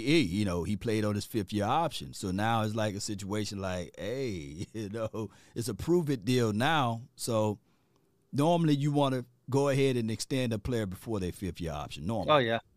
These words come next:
Speaker 1: Yeah.
Speaker 2: Yeah, but, but the Cowboys have been doing a horrible job,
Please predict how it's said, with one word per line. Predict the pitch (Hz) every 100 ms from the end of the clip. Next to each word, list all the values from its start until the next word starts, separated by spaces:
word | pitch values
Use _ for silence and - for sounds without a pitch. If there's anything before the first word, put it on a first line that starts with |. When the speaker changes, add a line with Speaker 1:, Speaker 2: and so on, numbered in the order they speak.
| -
Speaker 1:
Yeah. | - -
Speaker 2:
Yeah, | 123 117
but, | 117 131 -
but | 131
the | 135
Cowboys | 151 175 170 165 139
have | 139 131 127
been | 135 127 - 131 113
doing | 135 147 117
a | 110
horrible | - - 214 180 123 113
job, | 104 113 110 107